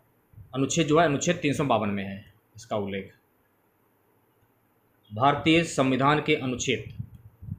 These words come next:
तीन सौ बावन के अनुसार यदि भारत के राष्ट्रपति को लगता है कि बाहरी आक्रमण या सशस्त्र विद्रोह के कारण भारत की सुरक्षा को खतरा है, तो राष्ट्रपति संपूर्ण भारत या उसके किसी भी भाग के संबंध में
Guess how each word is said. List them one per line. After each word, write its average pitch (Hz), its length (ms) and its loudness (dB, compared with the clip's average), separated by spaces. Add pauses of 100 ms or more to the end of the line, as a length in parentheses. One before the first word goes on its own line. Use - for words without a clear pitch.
तीन 170 160 2
सौ 170 180 2
बावन 139 320 2
के 143 100 0
अनुसार 135 420 0
यदि 139 180 -2 (140)
भारत 131 240 2
के 143 80 4
राष्ट्रपति 135 480 0
को 131 80 0
लगता 113 360 0
है 131 100 -2
कि 135 140 -4
बाहरी 120 540 -4
आक्रमण 131 400 0
या 110 280 -2 (300)
सशस्त्र - 560 -2
विद्रोह 139 300 2
के 151 140 2
कारण 123 260 2
भारत 123 420 -2
की 156 180 -4
सुरक्षा 135 420 -2
को 143 160 -2
खतरा 135 280 0
है, 135 80 -2
तो 139 100 -4
राष्ट्रपति 139 420 0
संपूर्ण 139 440 -2
भारत 123 260 -2
या 127 280 -2 (720)
उसके 151 260 2
किसी 175 340 2
भी 170 100 4
भाग 143 220 2
के 151 120 -2
संबंध 139 280 0
में 110 200 -6